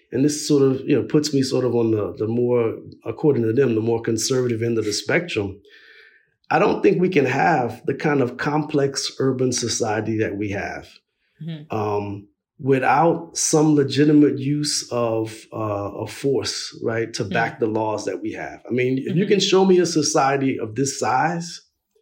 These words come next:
Speaker 1: historically that is operated without courts, without police of some sort, right? I mean, the problem for me is that the police and the courts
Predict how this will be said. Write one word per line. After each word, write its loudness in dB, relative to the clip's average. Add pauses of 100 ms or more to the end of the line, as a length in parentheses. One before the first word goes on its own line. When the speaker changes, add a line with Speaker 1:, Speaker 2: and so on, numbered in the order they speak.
Speaker 1:
historically 2 (480)
that 2
is 4
operated 2
without 0
courts, 0 (420)
without 0
police 0
of -8
some 0
sort, -4
right? -2
I -2
mean, 0
the 0
problem 2
for -2
me 4
is 4
that 0
the -2
police 0
and 4
the 2
courts 2